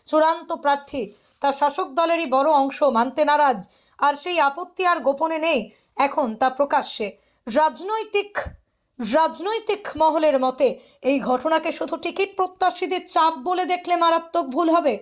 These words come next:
এটা উদারবন্ধের সামাজিক ও রাজনৈতিক মেজাজের প্রতিফলন, দীর্ঘদিনের প্রতিনিধিত্বহীনতার ক্ষোভ, পরিচয় সংকট, অবহেলার অনুভূতি মিলিয়ে এই বিস্ফোরণ। সব মিলিয়ে উধারবন্দে এবারে নির্বাচন হবে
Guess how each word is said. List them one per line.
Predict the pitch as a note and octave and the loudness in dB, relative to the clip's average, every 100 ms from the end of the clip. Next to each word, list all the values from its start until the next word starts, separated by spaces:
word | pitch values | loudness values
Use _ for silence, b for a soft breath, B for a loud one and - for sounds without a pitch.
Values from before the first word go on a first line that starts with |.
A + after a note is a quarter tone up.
| B B - | B B -4
এটা | C4+ D4 | 2 4
উদারবন্ধের | C#4 D4+ E4 E4 E4+ E4 | 4 2 4 2 2 -2
সামাজিক | D#4+ D#4 D4 D#4 D#4 D#4 | -2 0 2 2 2 2
ও | |
রাজনৈতিক | D4 C#4+ C#4 F4 C#4 F#4 | 4 2 0 -8 -6 -6
মেজাজের | D#4 D#4+ D4+ D4 C#4+ | -2 0 2 2 0
প্রতিফলন, | D4 D4 D4 C4+ G#3+ G3+ F#3 b b | 0 -2 -2 0 0 -4 -10 b b
দীর্ঘদিনের | A#3 C#4+ - F4 F4 E4+ D#4+ | 0 0 0 -4 0 0 0
প্রতিনিধিত্বহীনতার | D4+ E4 D4+ C4 D#4+ - F4 C#4 F4 F4 D#4 | -2 -2 -2 -4 -4 0 0 2 0 2 0
ক্ষোভ, | C#4 D#4+ B3 E3+ b b b | 2 2 2 0 b b b
পরিচয় | B3+ D4 D#4+ C#4+ A#3+ | 0 0 0 -2 0
সংকট, | C#4 C#4 C#4+ C#4 F#3+ _ _ - | -4 -6 0 -2 -2 _ _ -2
অবহেলার | C4 C4+ C#4+ D#4 D4 | 0 2 2 4 4
অনুভূতি | B3 C4+ D4 D4+ | 2 0 0 -2
মিলিয়ে | B3 C4 F4 | -2 0 2
এই | E4 C4+ B3+ | 4 2 0
বিস্ফোরণ। | A#3+ - - G#3+ G#3 F#3 b b - | -4 -6 -4 -4 -4 -6 b b -4
সব | D#4 D#4+ | 0 0
মিলিয়ে | G4+ F#4+ B3+ G#3+ b b | -2 -2 -2 -4 b b
উধারবন্দে | - C#4+ E4+ F4 E4+ E4 | -4 2 2 4 0 2
এবারে | E4+ D4+ D4 | 0 2 2
নির্বাচন | B3 A#3+ C4+ D#4 E4+ E4+ | 0 0 0 0 -2 -2
হবে | C#4 B3+ G#3 | -2 -2 -6